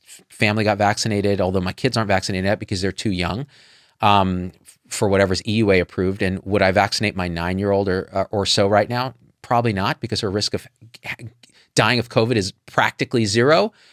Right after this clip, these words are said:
Her risk of giving me or another adult that is rational and has been vaccinated covid, zero,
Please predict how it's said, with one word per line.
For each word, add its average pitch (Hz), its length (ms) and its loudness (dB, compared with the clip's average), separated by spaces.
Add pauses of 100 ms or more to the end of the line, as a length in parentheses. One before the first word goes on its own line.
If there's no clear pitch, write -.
(120)
Her 127 100 2
risk 120 220 4
of 131 120 2
giving 120 260 2
me 131 220 2
or 113 240 6 (100)
another 113 340 4
adult 110 440 4
that 104 180 2
is 107 200 -2
rational 104 520 2
and 107 80 -2
has - 80 -4
been 104 140 -4
vaccinated 104 500 -2
covid, 117 380 -2 (340)
zero, 107 640 4